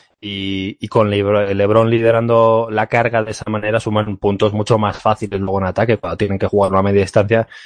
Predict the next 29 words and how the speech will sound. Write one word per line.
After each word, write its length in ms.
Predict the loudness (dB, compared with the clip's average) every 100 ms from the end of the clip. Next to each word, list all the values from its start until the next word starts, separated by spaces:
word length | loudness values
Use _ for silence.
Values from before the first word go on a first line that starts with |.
| -20 _
sufre-, 540 | -4 0 0 0 -8
sufren 360 | -6 -2 0 2
mucho 300 | 0 0 0
más. 340 | 0 -2 -8 -14 -20 _
Eh, 680 | -14 -12 -8 -6 -4 -6 -8 0
y 140 | 0
de 100 | 2
LeBron, 540 | 0 0 -2 -4 -4
eh, 160 | -4 -2
no 100 | 0
se 120 | 0
puede 160 | 2 2
resaltar 440 | 2 -2 0 0
lo 140 | 0 -4
suficiente 500 | -6 -4 -4 0 2
lo 200 | 2 0
domin-, 180 | -4
lo 180 | -2 -2
dominante 460 | -2 -4 -4 -2 0
que 80 | 0
ha 60 |
sido 240 | -2 -2 -2
en 60 |
el 100 | 0
tercer 260 | -2 0 -2
y 60 |
el 100 | 0
cuarto 300 | 0 0 0
partido. 500 | -2 -2 0 0 0